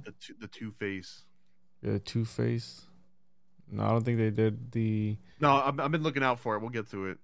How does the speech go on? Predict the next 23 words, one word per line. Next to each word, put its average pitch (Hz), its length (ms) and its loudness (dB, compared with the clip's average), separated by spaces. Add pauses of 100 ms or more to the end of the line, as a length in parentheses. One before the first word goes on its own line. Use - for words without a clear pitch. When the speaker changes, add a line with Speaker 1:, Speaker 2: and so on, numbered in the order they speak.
(160)
Speaker 2:
All 110 60 2
right, 101 300 6
cool. 104 320 2 (120)
Yeah, 120 220 8
and 120 100 6
then 120 140 6
we 117 100 6
have, 113 440 6 (1120)
uh, 95 200 -2
we 110 100 2
had 113 140 6
one 113 160 4
more 113 240 4
in 110 60 4
here 110 180 4
that 104 100 0
I 104 40 4
wanted 107 240 0
to 101 100 -4
read. 107 380 -2 (3250)
Where 52 140 -4
is 50 80 -2
it? - 120 -6